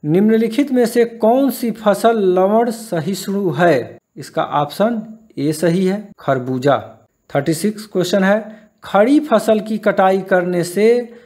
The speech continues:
पहले अगली फसल की बुआई करना कहलाता है। इसका ऑप्शन डी सही है, रिले खेती। ठीक है, रिले क्रॉपिंग होगा इसका।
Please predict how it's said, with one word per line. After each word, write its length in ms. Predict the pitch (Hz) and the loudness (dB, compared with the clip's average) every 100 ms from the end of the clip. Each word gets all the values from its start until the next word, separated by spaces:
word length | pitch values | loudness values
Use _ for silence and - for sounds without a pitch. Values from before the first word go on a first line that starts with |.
| _ _ - | _ _ -4
पहले 380 | 185 180 190 196 | 0 0 0 -2
अगली 480 | - 175 170 220 277 | -2 0 0 0 -2
फसल 360 | - 190 202 185 | 0 0 0 -2
की 140 | 196 | -4
बुआई 400 | 175 175 170 175 175 | -4 0 2 2 0
करना 400 | 170 165 202 220 | 0 0 0 0
कहलाता 680 | 220 160 156 156 151 165 147 | 0 0 2 0 2 0 2
है। 520 | 170 170 120 113 - _ | 2 2 0 -8 -20 _
इसका 260 | 143 - 143 | -16 -4 0
ऑप्शन 400 | 135 - 170 131 | 0 -2 -4 -4
डी 440 | 147 214 247 - - | -4 -4 -6 -10 -18
सही 340 | - 143 175 | -8 -2 0
है, 120 | 190 220 - - _ - | 0 -2 -8 -20 _ -12
रिले 380 | 123 127 139 135 | -6 -4 -2 -4
खेती। 460 | 127 127 117 123 123 _ _ _ _ _ | -6 -12 -12 -14 -18 _ _ _ _ _
ठीक 160 | 147 180 | -12 -8
है, 80 | |
रिले 260 | 165 127 127 | -4 -4 -4
क्रॉपिंग 440 | - 135 127 131 123 | -4 -6 -6 -8 -8
होगा 200 | 127 127 | -8 -8
इसका। 280 | 127 - | -10 -16